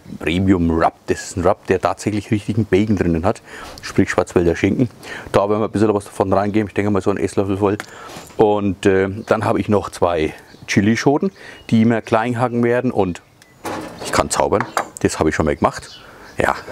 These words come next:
so ist halt die Filmerei, ne? Ja, und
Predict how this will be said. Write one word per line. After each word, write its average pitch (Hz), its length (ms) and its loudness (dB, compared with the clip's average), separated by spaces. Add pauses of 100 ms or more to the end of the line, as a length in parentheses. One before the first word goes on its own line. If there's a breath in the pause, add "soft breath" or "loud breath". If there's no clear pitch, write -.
so - 220 0
ist - 200 -2
halt 104 120 2
die 110 40 2
Filmerei, 143 440 2
ne? - 120 0 (460 loud breath)
Ja, 107 160 4 (160)
und 120 400 0